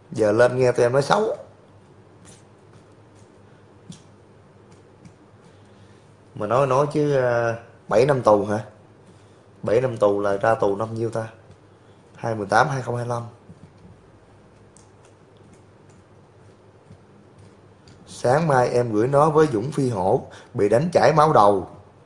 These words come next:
Trời đất ơi, anh còn thấy hình trong khách sạn luôn chứ. Rồi em cứ gửi nha, em cứ gửi cho anh coi nhé. Thế nông nghiệp nhà nước cũng miễn giảm, đúng rồi. Thế thu nhập cá nhân Duy Nguyễn còn không đến bốn mươi lăm.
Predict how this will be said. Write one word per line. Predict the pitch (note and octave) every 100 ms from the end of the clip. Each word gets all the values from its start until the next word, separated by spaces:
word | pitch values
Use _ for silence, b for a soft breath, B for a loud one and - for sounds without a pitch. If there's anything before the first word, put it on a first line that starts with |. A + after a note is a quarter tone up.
| - - -
Trời | A2+ G#2+
đất | A2 C3
ơi, | C3+
anh | C3+ C3
còn | A2+ G#2+
thấy | D3 E3
hình | C3
trong | A2+ B2+
khách | D3+
sạn | - - - C#3
luôn | C#3 C3 B2 B2 C3+
chứ. | C#3+ C#3 A#2+ A2+ - b b b b
Rồi | G2+ G#2
em | A#2
cứ | C3
gửi | A2 A#2+
nha, | E3 C3+ -
em | C3
cứ | A#2+
gửi | A2 G#2
cho | A#2+
anh | A#2
coi | A#2 A2+
nhé. | B2 - - - - - - - b b b b b b b b b b b b b - - - B B B B B _
Thế | - C#3
nông | E3+ C#3
nghiệp | A#2+ A2
nhà | A2+
nước | A2 C3
cũng | - B2+
miễn | B2+
giảm, | A#2 G#2 D3+
đúng | D#3+
rồi. | D#3 A2+ G2+ - B B B -
Thế | D3
thu | D#3+ C#3+
nhập | A#2 G#2
cá | C#3
nhân | D#3+ D3 C3 B2+
Duy | C3+
Nguyễn | C3+ A2+ B2+
còn | D3+
không | C3 B2+
đến | C3 D3+
bốn | D#3
mươi |
lăm. | D3 B2+